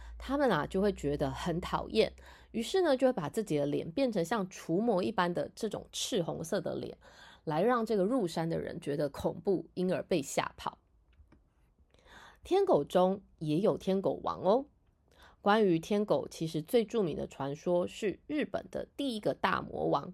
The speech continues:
崇德上皇。好，崇德上皇的生平呢，是在西元一一一九年到一一六四年，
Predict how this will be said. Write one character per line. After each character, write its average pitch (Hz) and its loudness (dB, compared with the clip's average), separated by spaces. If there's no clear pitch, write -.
崇 165 -4
德 147 0
上 170 -2
皇。 - -8
好， 139 0
崇 277 2
德 370 6
上 349 2
皇 190 6
的 175 4
生 220 0
平 156 -2
呢， 151 -2
是 185 -6
在 170 4
西 - -6
元 165 4
一 233 -4
一 226 -6
一 220 -4
九 143 -2
年 127 -8
到 - 2
一 226 -4
一 240 -2
六 226 6
四 175 -6
年， - -10